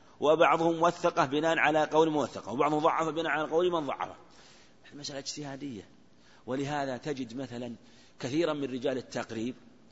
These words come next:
يقول: "حافظ صدوق يهم، صدوق يخطئ،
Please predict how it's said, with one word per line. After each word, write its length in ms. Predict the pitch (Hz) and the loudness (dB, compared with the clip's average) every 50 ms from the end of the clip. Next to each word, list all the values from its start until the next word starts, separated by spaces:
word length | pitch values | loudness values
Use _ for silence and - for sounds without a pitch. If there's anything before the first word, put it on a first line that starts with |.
| - - - - - - - - _ - - - | -20 -20 -20 -20 -20 -20 -20 -20 _ -20 -14 -10
يقول: 260 | 131 127 - 143 123 | -8 -4 -4 -4 -2
"حافظ 200 | - 135 135 131 | -2 -2 -4 -4
صدوق 380 | - - 135 120 120 131 123 - - | -4 -4 -4 -4 -2 -4 -4 -4 -6
يهم، 360 | 113 110 110 95 - - 71 - - - - - - - - - - | -6 -6 -6 -8 -8 -12 -16 -20 -20 -20 -20 -20 -20 -20 -20 -20 -18
صدوق 420 | - - 123 113 120 127 127 120 - | -8 -4 -4 -2 0 0 -2 -2 -2
يخطئ، 420 | 123 117 117 107 - - - - | -4 -4 -4 -4 -6 -10 -12 -16